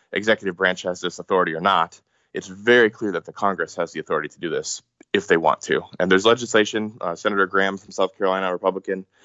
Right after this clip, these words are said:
Senator Durbin, Democrat from Illinois, have co-sponsored a bill called the dream act that would basically do legislatively what the daca program does, but actually a little bit better because people would be able to earn, uh, permanent legal status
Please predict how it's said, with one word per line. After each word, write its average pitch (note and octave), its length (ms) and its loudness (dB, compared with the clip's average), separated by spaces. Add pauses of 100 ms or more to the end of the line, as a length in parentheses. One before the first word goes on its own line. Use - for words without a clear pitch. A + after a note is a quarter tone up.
(240)
Senator F#2+ 340 0
Durbin, F#2 380 4
Democrat F2+ 420 0
from F#2+ 120 -6
Illinois, F#2 320 0
have E2+ 280 -4 (400)
co-sponsored G2+ 500 0
a F#2+ 60 -2
bill F#2+ 120 2
called F#2 200 -4
the F#2+ 60 -10
dream F#2+ 220 0
act - 380 -2
that D2+ 160 -2
would F#2 160 -8
basically C3+ 420 0
do G2+ 440 -2
legislatively G2+ 1000 2 (380)
what - 160 2
the - 60 -8
daca F2 260 2
program E2+ 300 -2
does, E2+ 240 0
but G#2 100 -2
actually A#2 280 2
a - 20 0
little G2 140 -8
bit F2 120 -8
better E2+ 240 -2
because - 260 -16
people F#2+ 300 -12
would F2+ 100 -6
be F#2 80 -2
able E2+ 200 0
to E2+ 340 -8 (160)
earn, F#2 220 0 (420)
uh, F2 260 -4
permanent A2+ 360 4
legal D#2+ 180 2
status - 540 0